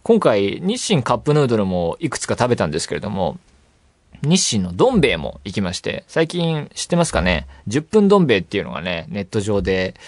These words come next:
いろいろ、あの、流行っていて、あの、牧田スポーツさんという方が、発明っていうんですかね、あの、言い出したのかな？にもチャレンジしてみたんですけれども、まあ、なかなか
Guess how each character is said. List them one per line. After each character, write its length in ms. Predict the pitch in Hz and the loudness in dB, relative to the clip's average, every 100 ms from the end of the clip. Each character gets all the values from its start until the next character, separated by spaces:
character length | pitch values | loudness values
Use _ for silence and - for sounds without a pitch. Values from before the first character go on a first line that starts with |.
| - - - | -18 -18 -4
い 80 | 101 | 2
ろ 140 | 101 | 4
い 60 | 98 | 4
ろ、 440 | 95 87 64 64 | 4 2 0 -4
あ 160 | 69 82 | -4 -4
の、 160 | 78 67 | -4 -2
流 80 | 104 | 2
行 60 | 101 | 0
っ 40 | |
て 180 | - 76 | -2 -8
い 60 | |
て、 260 | - - - | -6 -6 -4
あ 120 | - | -4
の、 80 | 90 | -2
牧 240 | 98 104 - | 0 0 0
田 120 | 135 | 0
ス 80 | - | 2
ポ 140 | 135 | 2
ー 20 | |
ツ 80 | - | 2
さ 180 | 101 78 | -2 -4
ん 80 | - | -4
と 100 | 85 | -8
い 40 | |
う 60 | - | -8
方 200 | - - | -8 -4
が、 240 | - - - - - | -4 -4 -10 -18 -18
発 380 | - - - - | -12 -8 -4 0
明 140 | 131 135 | 2 2
っ 40 | |
て 120 | - | 0
い 40 | 135 | 2
う 20 | |
ん 40 | |
で 60 | 95 | 2
す 100 | - | 0
か 100 | 82 | -2
ね、 220 | 87 69 - | -2 -2 -6
あ 180 | - | -8
の、 260 | 57 - 87 | -6 -6 -8
言 320 | 82 82 95 92 | -8 -4 0 4
い 20 | |
出 140 | 90 | 2
し 80 | - | 2
た 160 | 101 87 | 2 0
の 120 | 90 | -2
か 140 | 95 | 0
な？ 300 | 104 95 85 - - - - | 4 4 2 -10 -14 -12 -2
に 100 | 143 | 2
も 140 | 135 113 | 4 2
チ 100 | 147 | 2
ャ 40 | |
レ 80 | 127 | 4
ン 40 | |
ジ 80 | 92 | 2
し 80 | - | 2
て 80 | 101 | 0
み 80 | |
た 140 | 95 - | 0 -4
ん 20 | |
で 60 | - | -6
す 100 | - | -8
け 80 | |
れ 60 | - | -6
ど 80 | - | -6
も、 220 | 87 - 135 | -8 -10 -8
ま 100 | 147 | -4
あ、 20 | |
な 160 | 151 147 | 0 4
か 100 | 160 | 4
な 120 | 151 | 4
か 320 | 135 107 - | 4 2 0